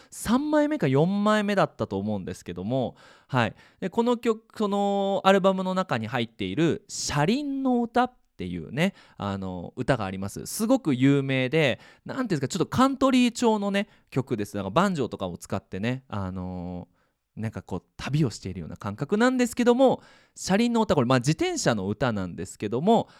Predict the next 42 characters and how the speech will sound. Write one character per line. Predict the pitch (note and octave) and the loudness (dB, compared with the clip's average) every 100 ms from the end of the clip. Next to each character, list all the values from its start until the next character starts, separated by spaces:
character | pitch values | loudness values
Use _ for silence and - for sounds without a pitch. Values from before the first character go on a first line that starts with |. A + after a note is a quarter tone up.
| - - | -14 0
あ | B2+ B2 | 4 4
の | B2 A#2+ A#2 A#2 A#2+ A#2+ - _ _ - | 2 0 0 0 0 -2 -6 _ _ -4
ー、 | |
ね、 | F#3+ - _ _ | -2 -4 _ _
仲 | F3+ F#3+ | -2 0
が | C#3 | 0
良 | A#2+ D#3+ | 2 4
か | C#3+ | 2
っ | - | -2
た | G2 | -8
人 | - A#2+ | -4 2
が、 | D3 D3+ - _ _ | 4 2 0 _ _
あ | F#2 F#2 | -14 -12
の | F2 E2+ E2+ | -12 -12 -12
ー、 | F2 - _ | -16 -20 _
ま | G#2 | 0
あ、 | |
ど | E3 | 0
こ | - | 0
か | - | -4
の | G#2 | -2
町 | F#2+ G#2+ D3+ | -2 -2 -2
に | F#3 | -4
行 | F#3+ | -6
っ | |
て | - | -4
し | E3+ F#3+ | -4 -2
ま | G3 A3 | -2 -2
う | |
っ | |
て | - _ D3+ | -6 _ 2
い | |
う、 | D3 | 6
ま | F#3+ | 4
あ、 | - - | 2 -4
ま | G#3 | -2
あ、 | |
そ | - B3+ | 2 4
う | C4 | 4
い | |
う | C4 | 2
ね、 | B3+ C#4 | 2 -2